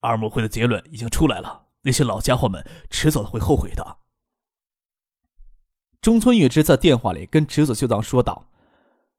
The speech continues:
中村裕之嘴里那些老家伙就是操持财团的那些最高层，他们又是财团成员企业里核心管理者。日本企业在世界虽然还是庞然大物，但是已经有迟暮的感觉，进取跟锐气不足。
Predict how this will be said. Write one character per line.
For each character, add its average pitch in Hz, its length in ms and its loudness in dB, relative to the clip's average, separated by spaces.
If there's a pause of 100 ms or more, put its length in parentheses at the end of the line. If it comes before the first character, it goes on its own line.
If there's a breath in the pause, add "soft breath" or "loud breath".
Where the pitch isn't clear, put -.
(180)
中 277 220 4
村 269 200 2
裕 180 100 4
之 202 160 2
嘴 - 180 2
里 156 140 4
那 139 100 2
些 156 140 4
老 107 200 2
家 120 240 4
伙 104 200 -6 (180 soft breath)
就 180 100 -4
是 135 120 0
操 180 260 -2
持 170 160 0
财 151 240 -2
团 120 100 -6
的 127 80 -4
那 156 100 -2
些 151 180 0
最 151 200 -2
高 131 200 0
层， 107 220 -4 (380)
他 - 180 2
们 147 80 -4
又 139 60 0
是 123 120 -4
财 120 180 -4
团 139 160 -2
成 131 180 -6
员 143 120 -2
企 - 180 -8
业 110 60 -4
里 95 120 -8
核 - 200 -2
心 151 180 -4
管 - 180 0
理 139 120 -2
者。 107 240 -10 (440)
日 233 160 4
本 220 140 8
企 107 220 -4
业 92 160 -6 (160 soft breath)
在 165 160 4
世 185 180 -2
界 123 220 -4 (140 soft breath)
虽 - 160 2
然 165 80 4
还 165 100 2
是 139 120 -6
庞 123 240 -2
然 131 120 -2
大 139 220 -2
物， 113 220 -10 (280)
但 127 180 4
是 123 120 -4
已 107 100 -6
经 139 180 -4
有 107 200 -4 (120)
迟 - 240 -2
暮 165 100 2
的 123 100 0
感 90 200 -6
觉， - 260 -12 (380)
进 240 240 6
取 - 340 -2
跟 196 140 0
锐 220 180 4
气 120 140 -2
不 127 160 0
足。 101 340 -4